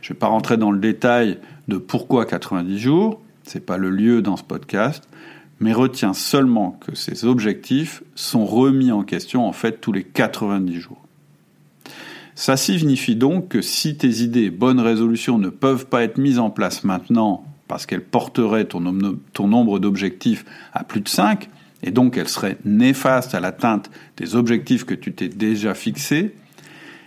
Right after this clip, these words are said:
ces idées et ces bonnes résolutions n'en sont pas moins précieuses.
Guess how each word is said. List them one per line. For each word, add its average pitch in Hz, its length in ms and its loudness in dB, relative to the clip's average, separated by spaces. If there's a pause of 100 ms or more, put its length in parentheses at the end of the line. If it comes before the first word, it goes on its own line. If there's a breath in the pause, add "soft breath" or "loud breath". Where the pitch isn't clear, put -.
(120)
ces 123 320 2
idées 156 240 4
et 151 80 4
ces 127 180 0
bonnes 123 220 4
résolutions 110 680 0
n'en 113 240 2
sont - 260 -2
pas 113 160 0
moins 135 240 2
précieuses. 135 800 -2